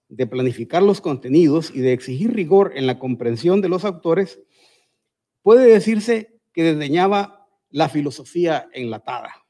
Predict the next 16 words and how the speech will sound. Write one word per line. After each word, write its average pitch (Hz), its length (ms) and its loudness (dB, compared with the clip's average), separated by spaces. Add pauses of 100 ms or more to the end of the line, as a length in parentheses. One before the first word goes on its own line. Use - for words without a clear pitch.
(1160)
La 156 140 0
filosofía 170 840 0
que 160 180 0
es 196 140 0
un 226 160 0
peldaño 202 720 -2 (600)
en 147 100 -6
la 135 120 -4
escala 139 360 -4
social, 117 560 -10 (880)
la 139 200 -4
que 135 160 -2
es 170 140 -2
pura 196 360 4
titulación 170 560 -2
académica 165 680 -2